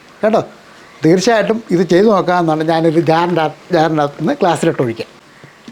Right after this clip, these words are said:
വേണ്ടേ, ഞാൻ പറഞ്ഞില്ല, അല്ല പാലിൻ്റെ കളർ വരുന്നത്. നമ്മൾ പാൽ ഒഴിച്ചില്ലേലും ആ ഒരു കളർ തന്നെയാണ്. മധുരമൊക്കെ നമ്മുടെ പാകത്തിന് തന്നെ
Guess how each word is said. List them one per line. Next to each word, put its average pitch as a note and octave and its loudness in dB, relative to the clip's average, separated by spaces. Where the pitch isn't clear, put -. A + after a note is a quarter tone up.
വേണ്ടേ, G#2 -8
ഞാൻ F3+ 0
പറഞ്ഞില്ല, F3+ 2
അല്ല D3+ 0
പാലിൻ്റെ F3 2
കളർ D3+ 0
വരുന്നത്. B2 -10
നമ്മൾ E3+ -2
പാൽ F3 2
ഒഴിച്ചില്ലേലും F3+ 2
ആ - 0
ഒരു E3 2
കളർ D#3 2
തന്നെയാണ്. C3+ -4
മധുരമൊക്കെ B3 2
നമ്മുടെ A3+ 0
പാകത്തിന് A#3 2
തന്നെ G#3 2